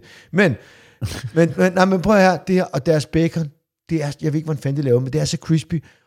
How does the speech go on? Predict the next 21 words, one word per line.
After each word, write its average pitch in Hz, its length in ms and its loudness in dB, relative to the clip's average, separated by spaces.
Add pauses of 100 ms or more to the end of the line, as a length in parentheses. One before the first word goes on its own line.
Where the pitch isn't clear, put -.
(100)
og 139 180 -2
deres 143 220 4
scrambled 165 640 0
eggs, 151 200 -6 (760)
den 190 120 2
er 185 60 2
bare, 160 240 0
altså, 175 120 0
det - 100 2
er 147 40 -8
bare 190 260 -2
virkelig 269 200 2
god 262 140 -4
mad. 254 180 0 (420)
Så 196 140 -2
det, 220 260 -4
så, 214 220 -4
nå, 147 180 0
fuck 262 160 4
du 247 60 -4
det. 151 160 -2